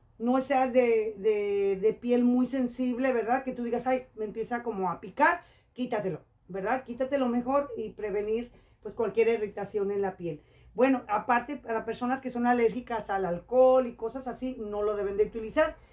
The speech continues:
Y si tú quieres aprender más acerca de estos procedimientos, pues, no, recuerda que puedes aprender mis técnicas,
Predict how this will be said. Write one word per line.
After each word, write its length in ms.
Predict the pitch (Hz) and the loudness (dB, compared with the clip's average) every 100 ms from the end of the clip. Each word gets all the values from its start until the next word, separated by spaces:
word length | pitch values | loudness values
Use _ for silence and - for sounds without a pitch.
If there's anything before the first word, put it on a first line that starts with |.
| - _ _ | -20 _ _
Y 180 | 285 254 | -2 -2
si 160 | 262 | -2
tú 240 | 240 294 247 | 0 -2 0
quieres 280 | 285 302 | -2 0
aprender 500 | 285 247 233 233 254 | -4 -2 -2 4 4
más 300 | 254 254 262 | 4 2 0
acerca 480 | - - 254 240 233 | -4 -4 -2 -2 -2
de 60 | 214 | -4
estos 180 | 220 277 | -4 -10
procedimientos, 800 | 285 277 285 294 269 233 262 - | -12 -6 0 2 2 0 -4 -6
pues, 180 | 240 | -4
no, 200 | 233 247 202 | -2 -4 -6
recuerda 520 | 202 190 220 208 226 | -8 -4 -4 -2 -2
que 280 | 233 196 - - - | -2 -2 -6 -20 -2
puedes 180 | 240 254 | 0 0
aprender 400 | 247 220 233 247 | 0 2 2 2
mis 220 | 240 - | 0 0
técnicas, 640 | 240 240 240 247 262 277 | 2 2 0 2 0 0